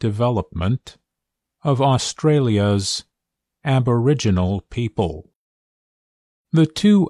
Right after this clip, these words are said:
ancient sites are now underwater in the Dampier Archipelago island group. Divers from Flinders University in Adelaide, South Australia,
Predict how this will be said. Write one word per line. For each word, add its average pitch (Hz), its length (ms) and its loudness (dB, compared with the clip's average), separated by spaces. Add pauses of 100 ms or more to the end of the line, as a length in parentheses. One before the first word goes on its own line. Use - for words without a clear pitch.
ancient 135 600 2
sites - 760 -4 (260)
are 120 180 2
now 120 340 2
underwater 104 1000 2 (400)
in 131 240 4
the 123 120 2
Dampier 120 1120 0
Archipelago 95 1200 -2
island 98 640 0
group. - 460 -4 (1200)
Divers 101 840 0 (100)
from 87 420 -2
Flinders 113 840 0
University 101 1000 0 (360)
in 110 240 2
Adelaide, 110 760 0
South 104 440 -2
Australia, 107 960 0